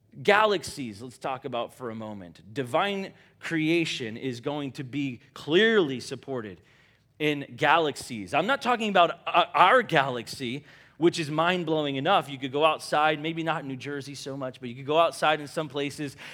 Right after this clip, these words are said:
and you could see the stars in the sky. There's no light pollution, and you look up and, wow,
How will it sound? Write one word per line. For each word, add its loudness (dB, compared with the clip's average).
and 4
you 2
could -2
see 0
the 0
stars 2
in -2
the -2
sky. 0
There's 0
no 6
light 6
pollution, 0
and -4
you -4
look 0
up 0
and, -6
wow, -2